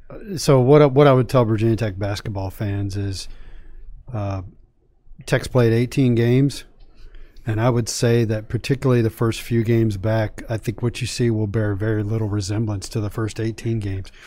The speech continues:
Reset your expectations to, back to, I, I don't know what's gonna happen. Um, so, you know, here's a stat. Let's say they do play Saturday.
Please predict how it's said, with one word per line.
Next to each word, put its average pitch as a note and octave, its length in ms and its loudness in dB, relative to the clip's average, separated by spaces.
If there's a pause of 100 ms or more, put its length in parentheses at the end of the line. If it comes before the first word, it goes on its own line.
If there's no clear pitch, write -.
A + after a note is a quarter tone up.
(200)
Reset C#3+ 460 6
your B2+ 160 4
expectations G#2+ 920 -4
to, G2 320 -4
back G#2 320 -4
to, G2 300 -4 (580)
I, G#2+ 240 -2
I - 20 0
don't A2 160 0
know A2+ 120 2
what's A#2+ 280 4
gonna E2+ 220 -6
happen. F2+ 480 -12 (120)
Um, F#2+ 340 -4
so, F#2 260 -10 (220)
you G#2+ 80 -6
know, F#2 100 -4
here's A2 220 0
a G2 80 -4
stat. G#2+ 360 -2
Let's G2+ 220 -8
say A#2 100 2
they G#2 140 -2
do B2+ 160 0
play G2+ 240 -4
Saturday. G2 480 -6